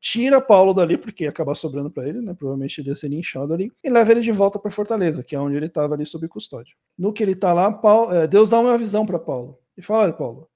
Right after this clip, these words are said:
calma que, assim como você tá testemunhando aqui em Jerusalém, você vai testemunhar também em Roma."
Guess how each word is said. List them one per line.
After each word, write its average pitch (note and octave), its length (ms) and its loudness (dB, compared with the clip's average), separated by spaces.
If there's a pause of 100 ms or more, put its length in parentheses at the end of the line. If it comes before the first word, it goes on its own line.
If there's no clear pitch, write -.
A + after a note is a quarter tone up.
(240)
calma A3 400 -2 (120)
que, A3+ 320 -8 (200)
assim B3 280 -4
como B3 180 2
você A3 120 -4
tá G3+ 140 0
testemunhando E3 640 -4
aqui E3 180 -6
em C#3+ 60 -8
Jerusalém, D3+ 520 -6
você F#3+ 260 -2
vai F#3+ 180 0
testemunhar G3+ 540 -4
também G#3+ 300 -4
em A#3 60 -6
Roma." D#3+ 420 -4